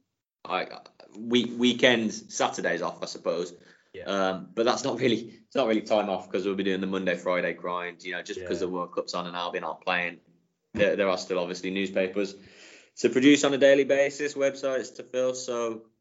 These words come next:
Speaker 1: so yeah, still be writing about things and what, whatever's happening really. Hopefully getting some decent features and stuff. No time off, sadly. Got a lot of that to come next year. So I was gonna say roll on the end of the season. <laughs> We're a bit early for that, aren't we?
Speaker 2: Yeah,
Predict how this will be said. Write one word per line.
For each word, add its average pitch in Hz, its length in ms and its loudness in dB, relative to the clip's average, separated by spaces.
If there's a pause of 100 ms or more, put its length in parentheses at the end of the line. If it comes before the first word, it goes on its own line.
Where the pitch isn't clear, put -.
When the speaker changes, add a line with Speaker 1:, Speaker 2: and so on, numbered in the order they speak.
(280)
Speaker 1:
so 107 160 -6
yeah, 101 280 -2
still 127 220 -2
be 107 100 0
writing 101 320 0
about 95 300 -4
things 98 480 -8 (120)
and 92 280 -8
what, - 360 -8
whatever's 92 340 -2
happening 95 300 -4
really. 87 220 2
Hopefully 98 320 2
getting 76 160 -4
some 90 160 -10
decent - 300 -8
features 87 300 -2
and 82 120 -10
stuff. 85 220 -2 (640)
No 131 220 10
time 110 240 2
off, 104 160 -2
sadly. 101 600 -2 (140)
Got 92 160 0
a 95 40 -2
lot 92 200 -2
of - 0 -
that - 220 -6
to - 60 -14
come 92 160 -8
next 92 240 -12
year. 95 180 0
So 92 400 -4 (880)
I 95 60 -6
was 101 140 -6
gonna 120 140 -6
say 92 160 -4
roll 90 280 0
on 82 80 -6
the 87 80 -6
end 85 140 -6
of 85 60 -6
the 85 60 -10
season. 87 520 -6
<laughs> - 40 -14
We're 120 120 0
a - 20 -2
bit 120 240 8
early 98 260 6
for 90 160 -4
that, - 280 -4
aren't - 160 -14 (380)
we? 233 460 0
Speaker 2:
Yeah, - 200 -4